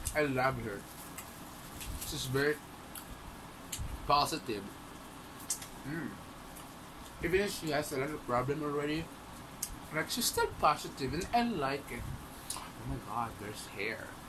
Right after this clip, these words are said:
I think this is my hair, but it's black, not my hair. Hmm. Mm, mm, mm. That's just really, really good.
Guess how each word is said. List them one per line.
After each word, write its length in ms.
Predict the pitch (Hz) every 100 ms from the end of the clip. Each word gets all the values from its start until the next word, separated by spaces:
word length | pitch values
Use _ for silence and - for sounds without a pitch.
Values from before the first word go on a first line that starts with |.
| - -
I 140 | - -
think 160 | 156
this 120 | 120
is 160 | 120 -
my 160 | 107 113 123 113
hair, 260 | 101 92 90 - - - - -
but 100 | 185
it's 100 | 196
black, 440 | 139 117 107 143 - - - 139
not 160 | 165
my 180 | 147 123
hair. 340 | 98 107 110 - - - - - -
Hmm. 160 | - - - - - - - - - - - - - - - -
Mm, 180 | 110 - - - - 131
mm, 160 | 139 123 - -
mm. 120 | 123 - - - - - - - - -
That's 260 | 147 -
just 240 | 175 170 131
really, 260 | 131 139
really 280 | 123 110 113
good. 280 | 107 107